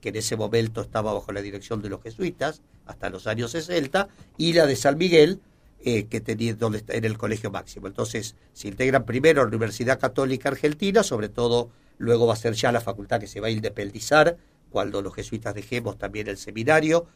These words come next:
comienzo de los años sesenta, cuando Monseñor Pironio es el primer rector que asume como rector del clero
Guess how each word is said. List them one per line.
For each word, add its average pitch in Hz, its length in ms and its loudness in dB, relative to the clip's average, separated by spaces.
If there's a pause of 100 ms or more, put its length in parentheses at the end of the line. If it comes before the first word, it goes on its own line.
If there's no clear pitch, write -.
(180)
comienzo 110 480 -6
de 101 80 -8
los 98 220 -8
años 104 220 -6
sesenta, 160 600 -2 (280)
cuando 95 180 -14
Monseñor 98 480 -8
Pironio 120 420 -2
es 113 100 -6
el 104 120 -8
primer 123 380 2
rector 113 420 -6
que 107 100 -8
asume 123 480 -4 (240)
como 98 240 -10
rector 104 380 -6
del 101 180 -10
clero 117 460 -2